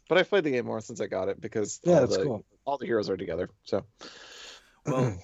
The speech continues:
Speaker 1: <clears throat>
Speaker 3: Cole, Patrick, I could talk to you about a million things. One thing that I'm personally very excited about is Void Lich on the horizon. I mean, I, I know that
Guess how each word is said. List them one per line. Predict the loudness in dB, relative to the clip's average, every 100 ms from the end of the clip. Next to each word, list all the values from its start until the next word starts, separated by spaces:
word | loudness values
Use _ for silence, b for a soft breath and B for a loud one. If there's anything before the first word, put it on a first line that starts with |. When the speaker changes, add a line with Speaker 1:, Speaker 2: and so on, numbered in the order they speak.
| -14
Speaker 1:
<clears throat> | -18
Speaker 3:
Cole, | -6 -4 -2 -4 -8
Patrick, | -8 -8 -8 -10 -12 -8
I | -8
could | -8 -12 -12
talk | -12 -10 -10
to | -10
you | -10
about | -8 -8 -8 -10 -12
a | -12
million | -12 -10 -10 -10 -10
things. | -10 -10 -12 -12
One | -12 -10 -10
thing | -10 -10 -8
that | -8 -10
I'm | -10 -12 -12 -12
personally | -12 -12 -14 -12
very | -10 -12
excited | -10 -12 -12
about | -10 -10 -10
is | -10 -14
Void | -14 -12 -12 -12
Lich | -12 -12 -12 -14
on | -14
the | -12
horizon. | -10 -8 -8 -10 -12
I | -12
mean, | -12 -14 B B B -12
I, | -10 -10 -12
I | -12 -10
know | -8 -8 -8
that | -8 -8 -10